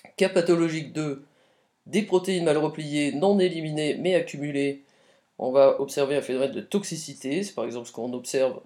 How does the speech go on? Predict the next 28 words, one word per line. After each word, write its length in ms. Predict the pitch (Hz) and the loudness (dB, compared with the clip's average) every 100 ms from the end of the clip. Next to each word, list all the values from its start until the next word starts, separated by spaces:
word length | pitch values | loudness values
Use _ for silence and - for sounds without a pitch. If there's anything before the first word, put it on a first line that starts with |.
| - | -6
dans 180 | 147 151 | -2 0
la 240 | 135 123 - | 2 0 -2
S 200 | 107 - | -6 -6
L 140 | - | -4
A. 200 | 143 226 _ _ _ _ 131 | -6 -6 _ _ _ _ -2
Et 80 | |
enfin, 420 | 127 123 135 175 202 | -2 0 0 -2 -4
cas 140 | - 185 | -2 2
pathologique 600 | 175 165 143 135 123 - | 2 0 -4 -6 -10 -6
trois, 340 | 127 143 - _ - - _ _ | -2 -2 -4 _ -20 -20 _ _
qui 160 | - 143 | -4 -4
est 120 | 143 | -2
une 140 | 151 | -6
sorte 340 | 143 165 151 - | 0 2 2 0
de 400 | 123 120 127 123 _ | -4 -4 -8 -10 _
cumul 500 | - 170 180 156 - - _ _ _ | -8 -2 0 0 -4 -8 _ _ _
des 200 | 131 131 | -10 0
cas 320 | 143 139 123 | 2 2 0
numéro 380 | 123 123 123 131 | -6 -6 -2 0
un 120 | 131 - | -2 -2
et 100 | 120 | -8
deux, 260 | 98 202 254 - _ - - _ _ | -4 -4 -4 -16 _ -20 -20 _ _
des 100 | - | -4
protéines 540 | 196 190 175 170 160 156 | 0 0 2 2 2 4
mal 160 | 139 | 6
repliées, 600 | 143 143 135 110 143 175 - | 6 2 -6 -6 -6 -8 -12
dégradées 500 | - 180 151 135 135 | -4 0 4 4 2
partiellement 600 | 143 139 - - 123 127 | -4 -4 -8 -6 -4 -4